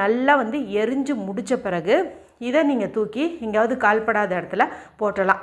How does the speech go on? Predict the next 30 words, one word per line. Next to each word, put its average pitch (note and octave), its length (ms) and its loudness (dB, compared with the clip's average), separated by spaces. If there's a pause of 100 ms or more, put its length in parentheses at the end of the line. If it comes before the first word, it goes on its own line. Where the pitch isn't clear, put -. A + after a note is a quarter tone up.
(360)
இப்போ B3 200 0
நீங்க, A3 160 -2 (440)
அ, A3+ 200 0
ரெண்டு B3 260 0
மூணு C#4+ 240 4
பேர்த்துக்கிட்ட B3 460 0 (100)
பணம் A#3 280 4
கொடுத்து A#3+ 200 -4 (140)
ஏமாந்துருந்தீங்க G#3 600 -2
அப்படிங்கும்போது F#3+ 560 -2 (340)
நீங்க G#3+ 160 0 (100)
தனித்தனியா B3 580 2 (120)
வந்துட்டு G#3+ 340 -4
பேப்பர்ல G#3+ 480 0 (640)
இதே C4 180 8 (140)
மையை G#3+ 280 0 (100)
பயன்படுத்தி A3 600 -2 (120)
நீங்க A3+ 160 0 (100)
எழுதுற A3 320 4
மாதிரி A3+ 240 4
வரும். A3+ 240 0 (220)
தனியா B3+ 360 4
விதைகள் A3 380 0
வந்து G#3 160 0 (180)
தனித்தனியா C4 540 2 (140)
இருபத்தி A3+ 380 2
ஏழு G3+ 200 0
எண்ணிக்கையில G3+ 440 -2
வந்து F3 180 0 (380)
எடுத்துக்கிற A3+ 380 0